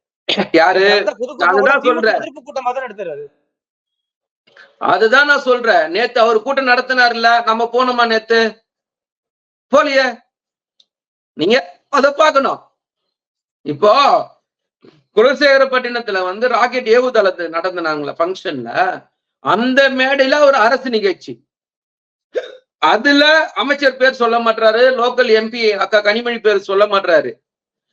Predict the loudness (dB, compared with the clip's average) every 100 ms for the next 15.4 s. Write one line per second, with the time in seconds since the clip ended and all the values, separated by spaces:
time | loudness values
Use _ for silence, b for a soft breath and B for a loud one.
0 | _ -6 -2 2 2 4 2 0 -4 -6
1 | -8 -2 2 2 2 2 2 0 0 0
2 | 0 2 2 2 2 0 -2 -4 0 2
3 | 2 0 -4 _ _ _ _ _ _ 0
4 | 0 2 0 2 2 2 2 2 2 4
5 | 2 2 2 0 0 -4 -8 -4 -2 -4
6 | 0 2 4 0 -4 _ _ _ _ _
7 | -4 0 2 2 2 -2 -2 -2 -2 0
8 | 0 0 0 -2 0 -2 -2 -2 0 2
9 | 0 0 0 2 2 4 2 2 2 2
10 | 0 2 2 0 -2 -12 -18 -20 _ _
11 | _ 0 2 0 2 0 0 0 2 2
12 | 2 -2 _ _ _ _ _ _ _ -4
13 | 0 2 2 2 2 2 0 0 2 2
14 | 2 2 4 2 2 2 0 0 0 2
15 | 2 2 -4